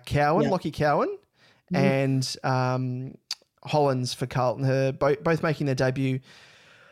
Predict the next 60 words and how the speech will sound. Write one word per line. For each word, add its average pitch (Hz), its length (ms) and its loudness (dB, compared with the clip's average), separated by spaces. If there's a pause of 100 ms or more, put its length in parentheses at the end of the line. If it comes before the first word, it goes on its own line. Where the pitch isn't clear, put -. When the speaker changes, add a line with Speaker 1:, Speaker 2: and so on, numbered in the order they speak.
Speaker 1:
against 180 260 0
Richmond. 165 320 0
So, 151 320 4
uh, 143 240 4
at 147 80 4
least 220 240 2
that 214 140 0
ticks 196 300 0
a 160 180 2
couple 170 280 0
of 139 160 -2
rookies 135 380 0
off 135 200 -2
the 147 60 -2
list, 131 320 0
uh, 123 180 2
early 151 380 2
as 120 140 -2
well. 131 240 2
Speaker 2:
Exactly. 127 240 0
Speaker 1:
Uh, 123 320 0
so 131 240 0
it's, 123 160 -4
it's 131 180 -4
very, 196 240 0
very 262 160 -4
nice 214 260 0
of 220 60 -4
the 151 60 -4
Baggers 131 360 0
to 151 80 -6
do 135 80 2
that, 135 200 0
announce 143 320 -2
it - 80 -8
early. 135 240 2
So, 139 160 0
Speaker 2:
Mm, - 20 2
it 127 160 0
Speaker 1:
uh, 127 140 2
Speaker 2:
was. 175 260 2 (200)
Speaker 1:
takes 269 200 0
a 233 60 2
little 226 260 2
bit 180 80 -2
of, 139 160 -2
uh, 135 180 0
extra - 280 -8
stress 120 360 -10
away. 113 440 -6
So, 117 260 -6 (180)
uh, 120 200 -4 (100)
it's, 135 240 -4
uh, 123 240 2
Speaker 2:
It 135 140 0
Speaker 1:
it's 156 80 4
always 143 180 4
Speaker 2:
does. - 80 -4
Speaker 1:
good. 139 140 -6
So, 127 200 0